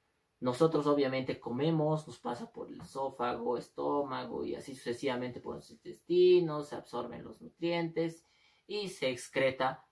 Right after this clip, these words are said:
por el ano. Pero ahora, nosotros, en este caso, en los artrópodos, mm, su sistema de, en este caso, digestión o su sistem-, su sistema de digestivo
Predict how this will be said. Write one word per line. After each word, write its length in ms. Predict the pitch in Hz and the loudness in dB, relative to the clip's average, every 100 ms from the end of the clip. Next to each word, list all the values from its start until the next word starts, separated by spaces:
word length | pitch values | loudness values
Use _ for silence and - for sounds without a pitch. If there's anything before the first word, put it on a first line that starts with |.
| _ | _
por 140 | 117 | 0
el 140 | 113 - | 0 -2
ano. 180 | - _ _ | -10 _ _
Pero 200 | 127 - | 2 6
ahora, 600 | 147 170 - - - _ _ _ | 8 8 6 0 -4 _ _ _
nosotros, 540 | 127 - 254 - - _ | -16 -14 -12 -12 -12 _
en 200 | 127 - | -12 -10
este 220 | - - | -8 -10
caso, 280 | 131 123 - | -8 -10 -10
en 80 | 127 | -12
los 220 | 123 - _ | -12 -12 _
artrópodos, 800 | 170 165 147 139 - 127 165 - _ _ _ _ _ _ - | -2 -2 -4 -4 -2 -2 -4 -8 _ _ _ _ _ _ -4
mm, 240 | 131 127 | -4 -2
su 200 | 117 131 | -6 -8
sistema 580 | 120 135 - 190 180 - | -8 -10 0 2 4 0
de, 440 | 127 - - - | -2 -8 -8 -12
en 80 | 127 | -8
este 220 | 135 135 | -6 -4
caso, 280 | 139 135 123 | -4 -4 -6
digestión 680 | 120 120 131 120 156 156 120 | -8 -10 -10 -6 2 2 2
o 40 | |
su 140 | - - | -6 -6
sistem-, 340 | 139 139 135 | -2 -2 -4
su 140 | - 120 | -14 -10
sistema 420 | 120 139 160 135 | -8 -2 0 2
de 180 | 123 120 - | 0 -4 -12
digestivo 800 | 233 - 139 - 202 156 190 - | -12 -6 -6 -2 0 2 0 -2